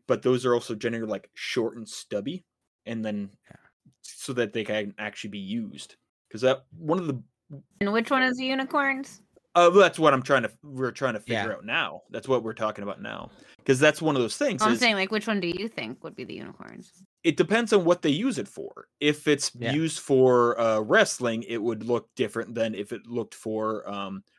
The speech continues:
Speaker 1: ramming or stabbing. That's, so with the, um, if it was ramming, it would be,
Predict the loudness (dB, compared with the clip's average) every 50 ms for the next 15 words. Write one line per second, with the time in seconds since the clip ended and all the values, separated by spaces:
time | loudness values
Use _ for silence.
0 | _ _ _ -4 -2 0 0 0 0 -2 -4 -4 -6 -8 -10 -14 _ _ _ _
1 | _ -8 -4 -4 -2 -2 -4 -6 -8 -10 -8 -6 -4 -4 -4 -6 -6 -14 _ _
2 | _ _ _ _ _ _ 0 0 0 0 0 -6 -8 -8 -10 -12 -16 _ _ _
3 | _ _ _ _ _ 0 4 4 4 4 4 2 2 2 2 4 2 2 4 4
4 | 2 0 -2 -4 -6 _ -2 -2 -2 0 -2 -4 -4 -6 0 0 0 2 2 0
5 | 0 0 2 4 4 4 4 2 0 0 -2 -4 2 2 2 4 4 0 -2 -2
6 | -4 -4 -2 -2 -2 -4 -6